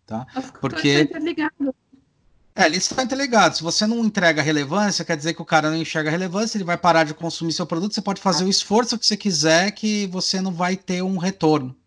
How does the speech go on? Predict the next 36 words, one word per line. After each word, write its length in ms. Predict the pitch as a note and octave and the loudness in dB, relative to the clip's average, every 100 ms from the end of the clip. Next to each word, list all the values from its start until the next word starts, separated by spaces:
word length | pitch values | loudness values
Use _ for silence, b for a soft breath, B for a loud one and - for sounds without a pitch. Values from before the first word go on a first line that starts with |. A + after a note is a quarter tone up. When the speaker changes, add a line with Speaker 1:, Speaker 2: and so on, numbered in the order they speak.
| _ _ | _ _
Speaker 1:
né? 240 | B2 C3+ - | -10 -10 -12
Speaker 2:
É 180 | - - | -12 -6
uma 160 | B3 C#4 | 0 2
troca 240 | D4 D4 | 4 6
Speaker 1:
Então 140 | D#4 C#4+ | 6 6
Speaker 2:
de 120 | B3+ | 0
valor, 400 | D4 D#4 D4+ C#4 | -4 -4 -4 -6
né? 260 | B3 A#3 B3 _ _ | -4 -4 -4 _ _
Pra 180 | A3+ A3+ | -6 -4
você 220 | A3 A3+ | -4 0
Speaker 1:
É. 100 | B3+ | 2
Speaker 2:
entrega 260 | A3+ A3 A3 | 2 -2 -4
um 60 | |
valor 160 | A#3+ B3+ _ B3 | 0 0 _ -8
pra 100 | C4 | 0
alguém, 300 | C4+ C4+ D4+ | 2 4 2
alguém 200 | F4 C#4+ | 2 2
entrega 260 | D4 D4 C#4+ | 2 2 4
um 60 | D4 | 6
dinheiro 340 | D#4 E4+ D4+ | 6 4 0
pra 140 | C#4+ D4+ | -2 -2
você. 480 | E4+ - B3+ F#3 B B B - | -2 0 0 0 B B B -10
E 100 | A#3 | -2
se 140 | D4 | 2
as 120 | C4+ | 2
coisas 240 | C#4 B3 A#3+ | 4 2 0
estiverem 400 | - A#3 A#3 A3+ | -4 0 0 -2
incompatíveis, 800 | A3 A#3 A3 A3+ A3 D#4 D#4 C#4+ | -2 -2 0 -2 0 0 2 2
pode 140 | C4 | 0
até 120 | B3+ G4+ | 0 -2
ser 160 | A4 | 0
que 200 | G4+ E4 - | 0 0 4
hoje 480 | A3+ A3+ A#3+ C4 | 8 10 8 4
você 180 | F#4 F4+ | 0 -2
consegue 380 | - D#4+ E4+ D#4+ | -2 -2 -2 -4
vender, 420 | E4+ G#4 D4 F#3 | -2 0 2 2